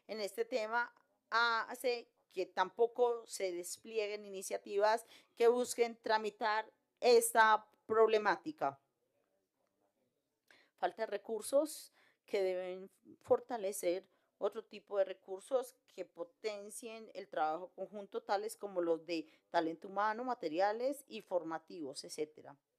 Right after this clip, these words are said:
Evaluación cuantitativa de satisfacción e implementación del sistema local de planeación. Índice satisf-, de satisfacción con la implementación.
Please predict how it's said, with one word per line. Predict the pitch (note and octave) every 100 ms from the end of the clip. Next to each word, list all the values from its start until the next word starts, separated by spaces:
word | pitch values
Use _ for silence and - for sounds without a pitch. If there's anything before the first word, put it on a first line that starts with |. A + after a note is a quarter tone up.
| - - _
Evaluación | - A3+ A3+ A3+ A#3+ C#4
cuantitativa | D4+ C4+ B3+ G#3 G3+ F#3+ F#3
de | G3
satisfacción | F#3+ - E3+ E3 E3 G3+ G#3 G#3+
e | A3
implementación | G#3 F3+ E3+ E3 D#3+ D3+
del | D3+
sistema | F3 F#3 E3 D#3+
local | E3 C#3+ C#3+
de |
planeación. | D3 D3 C3 C#3 - - _ _ _ _ _ _ _ _ _ _ _ _ _ _
Índice | D4 D4 D#4 D#4+ D4+ C#4 - _ _ _ _ _ _ _ _ _ _ _
satisf-, | - A3 - - G#3 - - _
de | F3 G3+ G3
satisfacción | F#3 F#3+ F3 - F3+ - B3 C4+ D#4 D4+ _ _ _ _ _ _ _ _ _ _ _ _ _ _ _
con | - F#3+
la | F3+
implementación. | F3 E3+ E3+ D#3 D3+ D3+ C3+ F#2